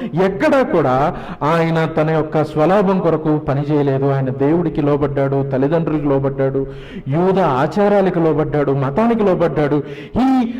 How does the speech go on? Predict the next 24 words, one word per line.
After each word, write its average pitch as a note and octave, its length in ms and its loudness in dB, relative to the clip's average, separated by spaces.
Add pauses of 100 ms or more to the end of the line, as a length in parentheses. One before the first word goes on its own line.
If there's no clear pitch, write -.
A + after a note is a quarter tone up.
(160)
ఆయన G#3 280 2
అన్ని A3+ 480 2
విషయాల్లో G#3 460 2
కూడా E3+ 540 2 (2000)
ఒక C#3 120 -2
యూదుడు F3 460 2
వలె D#3 220 0
సర్వసాధ-, D3 680 -4
ఆయన D3+ 220 -2
imagine, D#3 600 -2
ఆయన C#3 200 -2
దేవుడు D#3+ 420 2
అయి C#3 140 2
ఉండి B2+ 380 -4 (1700)
బాప్తిసం G3 520 0
ఇచ్చి F3 200 -2
యోహాను D#3+ 480 0
చేత D#3+ 160 0
బాప్తిసం D3 540 -2
పొందాడు. A#2 440 -2 (260)
Not G3+ 280 0
because A#3+ 340 2
ఆయనకి A#3 340 2
ఏదో A#3 220 4